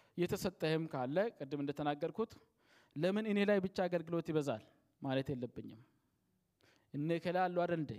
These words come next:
እኔ ብቻ ነኝ እንደሚታየው እዚህ ቤት ውስጥ?" ማለት አንችልም። ገብቷችኋል? ውስጣችን ላይ ጌታ ያስቀመጠውን አቅም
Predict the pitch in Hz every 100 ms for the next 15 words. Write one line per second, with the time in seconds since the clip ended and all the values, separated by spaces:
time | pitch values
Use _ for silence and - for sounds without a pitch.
0 | - _ _ _ _ 147 165 175 - 202
1 | 226 208 185 170 175 165 151 139 135 120
2 | 101 - - _ _ - _ - 139 151
3 | 156 143 139 147 123 135 123 196 269 330
4 | - _ _ _ _ _ 165 185 - -
5 | 226 220 - 220 208 175 170 170 - 165
6 | 151 151 147 139 165